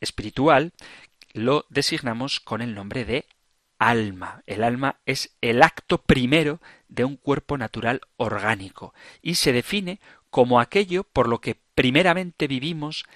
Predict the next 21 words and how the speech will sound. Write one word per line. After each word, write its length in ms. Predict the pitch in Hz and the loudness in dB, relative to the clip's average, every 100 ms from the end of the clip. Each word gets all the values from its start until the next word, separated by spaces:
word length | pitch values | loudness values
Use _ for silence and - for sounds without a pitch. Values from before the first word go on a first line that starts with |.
| - | -20
sentimos 920 | - - 113 101 - 131 123 123 - _ | -8 -4 -4 -4 -4 -4 -4 -6 -8 _
y 100 | 120 | -8
pensamos. 680 | - 95 92 - - - - _ | -6 -6 -6 -6 -10 -14 -14 _
Dicha 380 | 120 147 - 117 | -8 -2 4 6
alma, 380 | 175 147 180 - - - - | 6 2 -4 -4 -20 -20 -16
en 140 | - 107 | -8 -8
el 100 | 95 | -4
caso 300 | 113 - 151 | -2 0 2
del 120 | 165 | 2
hombre, 320 | 151 151 160 - - _ | 2 -2 -6 -10 -20 _
tiene 360 | 139 135 156 - | 2 2 0 -4
unas 300 | - 135 156 | -4 -2 -2
propiedades 640 | - 110 - 110 127 151 | -4 -8 -4 -2 -2 -4
particulares 920 | - 117 107 - 156 143 127 135 - - - - | -4 -4 -4 -6 -6 0 2 0 -4 -8 -16 -8
distintas 1120 | 113 127 - - 202 190 165 160 156 - 240 | 2 2 2 -2 -4 -4 -2 0 0 -2 -6
de 100 | 113 | -4
las 200 | 107 - | -4 -2
del 140 | 110 | 2
alma 420 | 120 127 131 127 - _ _ | 2 2 -2 -6 -8 _ _
animal. 800 | 113 107 107 107 113 107 95 85 - - - - | -2 -2 0 2 2 0 -6 -12 -20 -20 -20 -18
Yo 280 | - 120 131 | -4 0 0